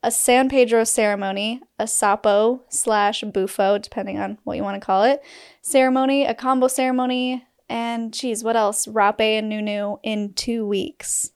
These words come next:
Well, let me tell ya. <laughs> All right, so to give you some idea of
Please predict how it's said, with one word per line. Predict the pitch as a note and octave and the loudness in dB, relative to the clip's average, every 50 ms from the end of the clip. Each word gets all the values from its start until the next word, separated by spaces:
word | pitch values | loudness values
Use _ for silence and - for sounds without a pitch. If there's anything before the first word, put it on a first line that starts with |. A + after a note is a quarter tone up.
| _ _ _ _ _ _ _ _ _ _ _ _ | _ _ _ _ _ _ _ _ _ _ _ _
Well, | - - - - | -4 -4 -2 -2
let | - - | -2 -4
me | - D4 | -4 -6
tell | - E4+ - - | -4 -4 -4 -4
ya. | - - - - F4 G#4 - - - - - - - - F4 F4+ - - F#4 F4+ - - | -2 -4 -4 0 0 0 0 0 -2 -8 -10 -10 -4 -4 -4 -4 -2 -6 -6 -6 -6 -14
<laughs> | - - - - - - - - - - - - - - _ - | -20 -18 -16 -16 -16 -16 -16 -16 -18 -20 -20 -20 -20 -20 _ 0
All | - B3+ C4+ | 4 6 6
right, | C4 B3+ A3+ G#3+ A3 A#3 | 8 8 6 6 2 0
so | - - C4+ B3+ B3+ B3 B3 B3 B3 B3 A#3+ B3 B3 _ _ _ _ _ _ _ _ _ _ _ - - _ | -2 0 2 4 6 6 8 8 6 6 4 0 -8 _ _ _ _ _ _ _ _ _ _ _ -20 -20 _
to | - - C4+ | -8 -6 -2
give | A#3 C#4 C#4 | -2 0 0
you | D#4 E4 | 0 -2
some | - E4+ D#4 D4+ | -2 0 0 2
idea | C#4 B3 G#3 - A#3 A3 G#3+ G#3 G3+ G3+ G3 - - | 2 0 -2 -2 0 2 4 4 4 4 2 0 0
of | - G#3 A3 G#3+ G#3 G3+ G#3 B3+ | -2 0 0 0 0 -2 -4 -14